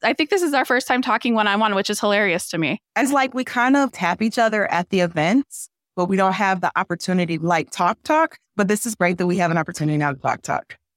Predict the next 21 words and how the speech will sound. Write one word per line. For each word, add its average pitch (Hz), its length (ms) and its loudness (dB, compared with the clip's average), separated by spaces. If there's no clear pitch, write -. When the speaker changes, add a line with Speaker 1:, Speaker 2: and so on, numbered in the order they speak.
Speaker 1:
I 233 180 2
am 269 160 0
so 302 280 0
thankful 277 440 0
for 196 260 2
it. 175 140 0
I 202 120 0
know 208 280 2
it's 185 160 -2
always 277 400 2
like, 262 200 0
"Oh, 269 280 2
Mondays 262 400 0
are 233 80 0
crazy 254 500 0
when 233 160 2
I 214 60 2
go 208 120 0
to 208 120 0
Coterie," 262 720 2
and 196 260 2